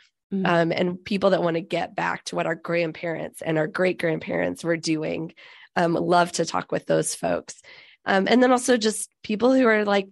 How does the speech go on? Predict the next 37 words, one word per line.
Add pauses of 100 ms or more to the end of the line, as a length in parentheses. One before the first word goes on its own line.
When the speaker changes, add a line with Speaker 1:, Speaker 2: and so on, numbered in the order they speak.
Speaker 2:
thinking
long-term, (420)
not
just,
"How
am
I
gonna
make
the
next
dollar?" (420)
But
how
am
I
gonna
make
sure
that
my
next
dollar (280)
also
helps
me
get (120)
to (440)
eighty,
ninety
years
old
with
financial
freedom
then
too?